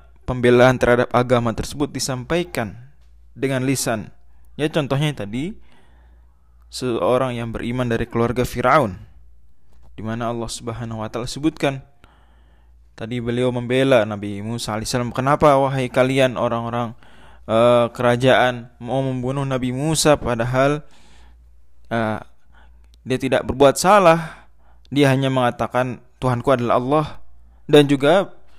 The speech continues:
dia datang kepada kalian membawa bukti, tidak hanya asal bicara," dan seterusnya.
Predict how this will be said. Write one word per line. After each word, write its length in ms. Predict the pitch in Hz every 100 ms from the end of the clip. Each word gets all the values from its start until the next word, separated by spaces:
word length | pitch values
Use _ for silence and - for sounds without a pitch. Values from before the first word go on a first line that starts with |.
| - - - - - - - -
dia 240 | 120 135 165
datang 320 | 156 - 208
kepada 320 | - 135 131
kalian 320 | 127 120 175
membawa 320 | 180 131 127 131
bukti, 480 | 156 - 240 185 -
tidak 240 | 135 127 123
hanya 240 | 123 113
asal 240 | - 127
bicara," 640 | 135 120 151 165 127 135 - _ - - - - - - -
dan 80 | 117
seterusnya. 560 | - 127 - - -